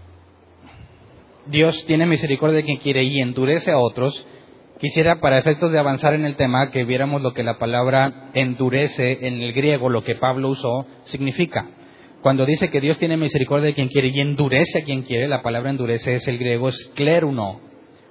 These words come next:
o escleruno, y creo que de ahí viene escleriosis. ¿Y qué se-, cómo se traduce? Endurecer a ser inflexible.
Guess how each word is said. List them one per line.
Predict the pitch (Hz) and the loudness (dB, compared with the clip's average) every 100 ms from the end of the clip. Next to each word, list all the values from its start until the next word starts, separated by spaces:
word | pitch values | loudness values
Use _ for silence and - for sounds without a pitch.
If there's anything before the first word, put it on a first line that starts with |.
| - | -2
o | 120 | -2
escleruno, | - 131 123 147 160 123 - - - - - | 0 -2 0 2 4 2 -2 -16 -20 -14 -8
y | |
creo | 117 139 143 | -2 0 0
que | |
de | 143 | 0
ahí | 139 | 0
viene | 143 139 | 0 -2
escleriosis. | - 135 127 139 151 127 - - - - - - - - - - - - _ _ _ _ _ _ _ _ _ - | -2 0 2 2 0 -4 -10 -14 -16 -20 -20 -20 -20 -20 -20 -20 -20 -20 _ _ _ _ _ _ _ _ _ -8
¿Y | 139 | -2
qué | 160 | -2
se-, | 156 160 147 | 0 -2 -2
cómo | - 170 | 0 0
se | 180 | 0
traduce? | 170 147 190 202 127 - | 2 4 4 4 0 0
Endurecer | 135 139 135 131 131 156 160 160 - | -4 -2 0 0 2 4 4 2 -4
a | 127 | -4
ser | 147 | -2
inflexible. | 139 139 139 127 - 180 156 120 95 | -2 -2 -4 -6 -4 -4 -2 -2 -4